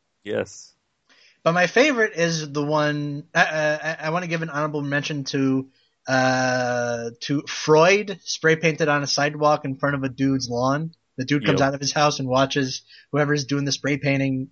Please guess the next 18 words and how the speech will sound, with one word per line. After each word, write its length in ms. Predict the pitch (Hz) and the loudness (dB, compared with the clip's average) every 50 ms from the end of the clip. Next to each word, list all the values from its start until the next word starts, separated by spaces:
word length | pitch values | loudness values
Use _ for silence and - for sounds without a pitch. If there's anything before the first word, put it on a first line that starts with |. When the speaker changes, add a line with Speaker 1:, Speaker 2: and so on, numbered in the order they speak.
| _ _ | _ _
Speaker 2:
spray 260 | - - - 131 135 139 | -12 -4 0 0 2 2
painting. 320 | 147 151 156 165 165 - _ _ _ _ _ _ _ _ _ _ _ _ _ _ _ _ _ _ _ _ - | 2 0 0 -2 -4 -6 _ _ _ _ _ _ _ _ _ _ _ _ _ _ _ _ _ _ _ _ -16
Speaker 1:
It's 160 | 98 - - | -16 -16 -14
beautiful. 580 | _ - 104 101 87 - - - - 85 - - _ _ _ - | _ -8 -8 -6 -8 -8 -10 -12 -14 -14 -14 -18 _ _ _ -2
Speaker 2:
But 100 | 160 160 | 0 2
my 120 | 160 151 | 2 2
number 280 | 156 170 190 202 190 185 | 4 4 4 4 4 4
one 220 | 175 180 180 180 | 6 4 4 2
favorite 520 | 170 - 170 165 160 147 139 139 135 - - | 2 4 4 6 6 4 4 0 -2 -2 -2
is 400 | 139 139 139 139 139 131 - 135 | 0 0 0 0 0 -2 -4 -4
when 300 | 135 139 139 139 143 139 | -2 -2 -2 -2 -2 -4
they 140 | 131 135 127 | -4 -4 -2
go 180 | 143 143 147 | 0 2 2
up 140 | 151 147 - | 0 0 -2
to 160 | - 147 139 | -2 -2 -2
a 40 | 135 | -2
car 640 | - - 156 147 143 135 127 123 120 117 120 117 _ _ _ _ _ _ _ _ _ _ _ - | 2 4 6 6 6 6 4 2 0 -2 -4 -8 _ _ _ _ _ _ _ _ _ _ _ -2
and 560 | 147 147 143 143 143 139 139 135 135 131 | 0 2 2 2 2 2 0 -2 -4 -6